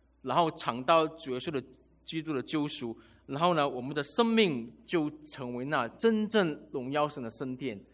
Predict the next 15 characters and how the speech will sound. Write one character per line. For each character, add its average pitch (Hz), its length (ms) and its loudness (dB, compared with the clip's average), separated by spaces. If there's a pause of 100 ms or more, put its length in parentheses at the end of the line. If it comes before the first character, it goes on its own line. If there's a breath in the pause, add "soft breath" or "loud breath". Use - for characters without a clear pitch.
(420 soft breath)
而 151 120 2
我 151 120 2
们 143 120 -2
的 147 60 -2
生 220 220 4
命 202 360 2 (320 loud breath)
就 180 180 2
能 127 140 -2
够 135 220 -2
彰 165 340 2
显 107 360 -6
神 120 120 -14
的 120 60 -8
荣 107 260 -10
耀。 101 220 -8